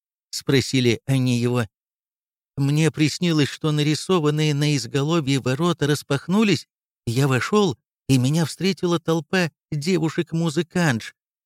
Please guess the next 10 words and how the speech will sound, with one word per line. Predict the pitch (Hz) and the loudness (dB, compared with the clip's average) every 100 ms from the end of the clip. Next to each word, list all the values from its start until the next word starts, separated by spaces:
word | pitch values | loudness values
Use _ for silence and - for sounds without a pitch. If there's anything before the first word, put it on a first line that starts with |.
| _ - | _ -2
Они | 117 127 151 | 0 2 0
повели | - 120 123 151 | 0 0 0 0
меня | 160 151 143 | 0 0 0
в | 113 | 0
мир | 117 170 156 | -2 -2 -2
бессмертных. | 117 131 - 170 190 147 123 - _ _ _ _ _ - | -2 -4 -2 0 0 0 -2 -6 _ _ _ _ _ -2
Там | 120 131 143 - _ - | 2 2 0 -4 _ -14
всё | - 117 139 | -8 -2 0
было | 160 165 | 0 0
прекрасно. | 165 170 - 196 165 - | 0 -4 0 0 -2 -6